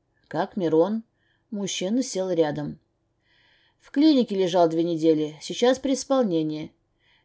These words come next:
Не думаю, что мне стоит выходить на связь с ним. Не хочу его подставлять, пока апостола не взяли". "Хорошо,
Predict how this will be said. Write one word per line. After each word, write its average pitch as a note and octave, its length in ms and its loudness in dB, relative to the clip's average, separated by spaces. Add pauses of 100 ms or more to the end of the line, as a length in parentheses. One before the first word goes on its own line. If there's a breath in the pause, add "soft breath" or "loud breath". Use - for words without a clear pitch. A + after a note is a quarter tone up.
Не F#3+ 160 -2
думаю, B3 340 4
что A3+ 180 -4
мне G#3 160 -4
стоит G#3 300 -2
выходить G3 520 -4
на G3+ 120 -6
связь F#3+ 380 -2
с - 100 -6
ним. C#3+ 220 -10 (360)
Не C4 120 -2
хочу C4+ 380 2
его E3+ 120 2
подставлять, A3+ 680 0
пока G3 300 -2
апостола F#3+ 480 -6
не D#3+ 140 -6
взяли". E3+ 440 -4 (840)
"Хорошо, A#3 640 -2